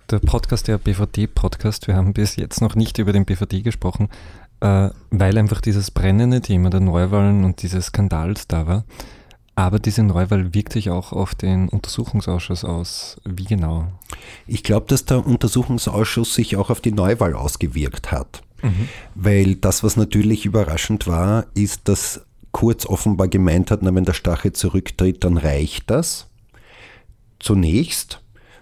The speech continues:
Speaker 2: Dann kann man weiterarbeiten und dann hat er verlangt, dass, äh, der Innenminister Herbert Kickl zurücktritt. Und das mit einer fadenscheinigen Begründung, weil er gemeint hat, er kann nicht Chef der Polizei sein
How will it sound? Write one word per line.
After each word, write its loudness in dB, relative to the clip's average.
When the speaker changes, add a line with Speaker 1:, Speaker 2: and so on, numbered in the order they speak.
Speaker 2:
Dann 2
kann 2
man 4
weiterarbeiten 0
und 0
dann 2
hat 0
er -2
verlangt, 0
dass, -2
äh, 2
der 0
Innenminister 2
Herbert 0
Kickl -2
zurücktritt. -4
Und 4
das 0
mit 2
einer 4
fadenscheinigen 0
Begründung, 2
weil 4
er 0
gemeint 2
hat, 0
er 2
kann 0
nicht -2
Chef -2
der -2
Polizei 0
sein 2